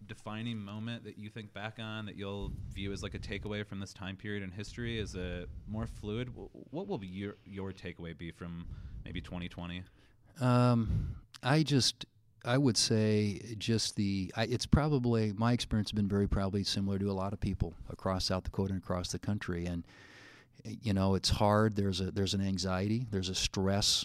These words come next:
Speaker 2: when you got this sort of silent killer out there. Everybody's worried about getting it or worried about transmitting it. Um, it's trying to do, you know, the, the pressure of trying to come up with the right sort of policy solutions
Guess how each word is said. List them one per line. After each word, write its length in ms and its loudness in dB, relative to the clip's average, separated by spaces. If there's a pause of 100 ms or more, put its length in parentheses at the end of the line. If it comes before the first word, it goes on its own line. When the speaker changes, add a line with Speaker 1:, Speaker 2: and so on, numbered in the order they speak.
(120)
Speaker 2:
when 180 -2
you 100 -2
got 300 -4
this 160 -2
sort 240 -2
of 160 -6
silent 540 -6
killer 380 -6
out 200 -6
there. 220 -6
Everybody's 320 -4
worried 240 -2
about 260 -4
getting 240 2
it 80 4
or 80 -2
worried 260 4
about 240 4
transmitting 580 4
it. 160 0 (720)
Um, 500 2 (140)
it's 320 2
trying 520 6
to 120 2
do, 560 6
you 100 -2
know, 200 0
the, 140 0
the 120 -6
pressure 380 8
of 80 4
trying 400 4
to 140 0
come 200 -2
up 140 -2
with 120 0
the 80 0
right 300 2 (200)
sort 220 0
of 100 -2
policy 520 6
solutions 840 2